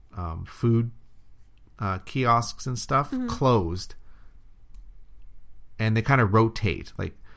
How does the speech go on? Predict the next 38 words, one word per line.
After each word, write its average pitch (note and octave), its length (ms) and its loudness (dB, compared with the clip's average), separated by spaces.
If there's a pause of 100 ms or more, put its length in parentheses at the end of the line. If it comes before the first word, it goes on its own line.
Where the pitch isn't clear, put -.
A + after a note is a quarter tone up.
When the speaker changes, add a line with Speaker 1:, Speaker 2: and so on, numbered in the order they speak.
(380)
Speaker 1:
like, G2+ 220 0
one A#2 200 6
day A2+ 200 6
Lucky A2 260 4
Nugget G#2 200 4
will G2+ 80 2
be - 160 -4
open, B2 340 2
the G#2 80 2
next G#2 180 0
day G2+ 100 0
it'll F#2+ 120 0
be F2+ 100 -4
closed. - 540 -4 (360)
And G2 120 -2
then G2 160 2
one A2 200 4
day A2 260 4
this G#2 280 0
one A2 180 4
restaurant G#2+ 340 2
will G2+ 120 0
be G2+ 40 -4
open, G2+ 440 0
then F#2+ 160 -2
the F#2+ 80 0
next F#2 220 -4
day F2+ 180 0
it's F2+ 140 -4
closed. C2 500 -6 (500)
And G2 140 -2
they F#2+ 120 0
open G2 300 0
a F#2 40 -2
different F2 340 -2
one. D#2+ 220 -6
So, - 120 -4
like, A2+ 200 2